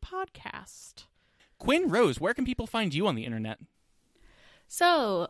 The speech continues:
Speaker 3: uh, the easiest place to find me is on Twitter or Instagram at Aspiring Robot F M. And then you can also check me out on my website, aspiring robot dot com,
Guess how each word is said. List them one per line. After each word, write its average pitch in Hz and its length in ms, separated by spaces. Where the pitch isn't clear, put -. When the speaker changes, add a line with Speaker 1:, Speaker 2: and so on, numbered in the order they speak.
Speaker 3:
uh, 240 340
the 226 80
easiest 262 280
place 285 140
to 262 80
find 233 260
me 240 200
is - 280
on 202 480
Twitter 202 320
or 196 180
Instagram 269 680
at - 180
Aspiring 185 440
Robot 185 280
F 170 240
M. 185 360
And 190 140
then 190 140
you 196 100
can 214 160
also 214 640
check 214 240
me 214 60
out 208 80
on 202 80
my 208 60
website, 240 360
aspiring 214 300
robot 214 260
dot 196 160
com, 202 480